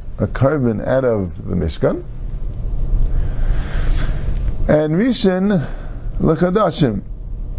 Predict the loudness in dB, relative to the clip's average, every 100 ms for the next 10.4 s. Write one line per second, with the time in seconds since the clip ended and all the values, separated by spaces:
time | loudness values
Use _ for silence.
0 | -4 -2 -2 0 -2 -2 2 2 2 2
1 | 2 4 4 2 2 2 0 0 2 2
2 | 2 0 -2 -4 -8 -14 -10 -10 -8 -8
3 | -6 -6 -4 0 4 4 4 4 2 2
4 | 2 0 -2 0 2 4 2 0 -4 -2
5 | 0 2 2 2 2 2 -2 -8 -14 -14
6 | -14 -12 -10 -8 -6 0 2 2 0 -4
7 | -2 2 2 2 2 2 2 2 2 4
8 | 2 2 0 -4 -4 0 0 2 0 -2
9 | -2 -2 0 0 0 0 2 0 0 -2
10 | -2 0 0 -2